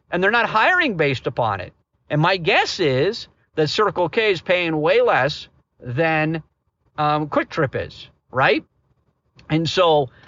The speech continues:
um, th-, they, th-, and maybe, maybe that's their business model, right? "Hey, we're, we're not really gonna care about the cleanliness of our locations. We're not really gonna care about the speed. We're just gonna have so many locations and do such volume that we're okay."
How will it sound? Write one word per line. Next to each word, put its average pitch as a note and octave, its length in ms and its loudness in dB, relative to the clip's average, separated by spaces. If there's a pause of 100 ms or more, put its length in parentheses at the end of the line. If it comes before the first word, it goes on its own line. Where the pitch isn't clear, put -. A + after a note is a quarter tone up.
(160)
um, C#3 560 0 (360)
th-, D3+ 200 0
they, C3 280 0 (120)
th-, B2+ 200 -6
and C3+ 160 0
maybe, D3+ 300 -2
maybe D3 220 2
that's F3 180 0
their F3 80 -2
business D#3+ 440 -2
model, G#2+ 280 0
right? C3 320 2
"Hey, D3 160 2
we're, C3 260 -2
we're D3+ 140 2
not G3+ 180 -2
really D3+ 180 2
gonna B2+ 180 -2
care D#3 220 -2
about C3 180 0
the B2+ 80 -6
cleanliness C#3+ 540 -6
of A#2+ 100 -4
our B2+ 120 2
locations. F3 640 -2 (280)
We're B3 100 0
not G3 140 2
really D#3 180 4
gonna B2+ 180 0
care F3+ 260 2
about D3 260 2
the C3 100 -6
speed. F#3+ 600 -4 (320)
We're F#3+ 220 2
just F#3+ 280 0
gonna D#3+ 160 2
have C#3 180 0
so F#3+ 220 2
many A3+ 180 0
locations E3 680 0
and C#3 100 -4
do D3+ 120 -2
such F3 280 -2
volume D#3 520 2
that C3 160 0
we're G3 200 2
okay." C3 420 0